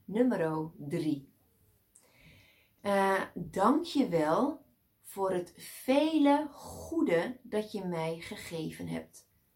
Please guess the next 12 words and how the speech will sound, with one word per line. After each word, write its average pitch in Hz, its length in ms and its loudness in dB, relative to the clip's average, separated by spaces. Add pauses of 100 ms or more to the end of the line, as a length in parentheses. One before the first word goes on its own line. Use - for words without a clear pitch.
(440)
Dat 349 320 2
houd 190 480 0
ik 180 360 -6 (320)
in 190 240 -6
ere." - 500 -6 (1800)
Daarbij 196 320 -8
wil 175 100 -4
ik 180 60 -4
dus 170 120 -6
de 160 100 -10
kanttekening 175 680 -2
maken 156 540 -2